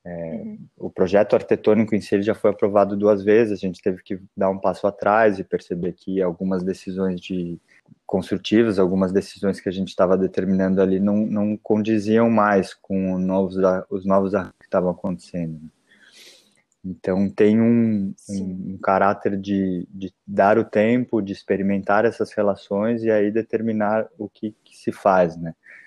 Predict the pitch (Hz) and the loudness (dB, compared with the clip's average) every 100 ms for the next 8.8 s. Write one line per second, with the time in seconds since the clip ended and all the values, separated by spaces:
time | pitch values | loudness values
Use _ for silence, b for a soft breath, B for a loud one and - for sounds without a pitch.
0 | B 95 - 104 110 110 - 98 101 95 | B -18 -2 2 2 0 -2 -4 -4 -4
1 | 95 - 95 92 - 107 101 104 - 104 | -4 0 2 2 0 2 2 0 -6 -6
2 | 95 98 104 101 _ _ _ _ _ _ | -4 -4 -4 -8 _ _ _ _ _ _
3 | 90 87 85 85 92 - 104 104 101 98 | -6 -2 -2 -2 -6 -6 -2 2 4 4
4 | 113 110 - _ _ _ - 107 - 113 | 4 2 -2 _ _ _ -2 -2 2 2
5 | 120 110 107 95 - 104 107 - 104 92 | 2 0 -2 -2 0 0 0 -4 -6 -6
6 | - 104 - 110 107 110 - b b b | -10 -18 -6 0 0 -2 -8 b b b
7 | b b 98 101 117 - 110 113 98 87 | b b -4 2 2 0 -10 -10 -10 -10
8 | 107 107 110 - - 110 107 - | -4 0 0 -2 -4 -2 -4 -8